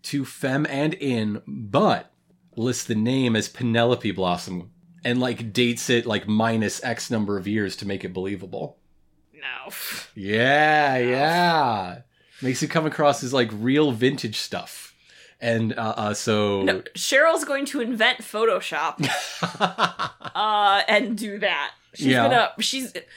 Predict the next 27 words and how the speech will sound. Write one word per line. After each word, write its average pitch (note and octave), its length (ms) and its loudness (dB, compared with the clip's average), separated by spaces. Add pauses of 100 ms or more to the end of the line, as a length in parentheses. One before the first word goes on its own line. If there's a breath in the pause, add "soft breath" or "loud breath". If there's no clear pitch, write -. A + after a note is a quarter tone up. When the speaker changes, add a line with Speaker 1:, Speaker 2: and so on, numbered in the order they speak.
(240 loud breath)
Speaker 2:
know F#3 100 -6
what? G#3+ 140 -2
She's - 160 -8
gonna F3+ 160 -6
take - 300 -10
their F3+ 160 0
photo, F#3+ 540 2
but F3+ 180 -4
she's A3+ 200 -6
gonna G3+ 180 -2
figure A3 440 0
out A#3 140 6
a B3+ 60 0
way B3+ 680 2
to, A3+ 240 -4
like, G#3 220 2
superimpose B3 1300 4 (340 soft breath)
her G3 160 -10
mom's F#3+ 360 -2
face - 760 2
Speaker 1:
Mm-hmm. B2+ 720 -2 (260)
Speaker 2:
and G3+ 160 -4
then F3 180 -6
send - 200 -6
it D2 80 -8
off, A2+ 180 -10
yeah. - 160 -12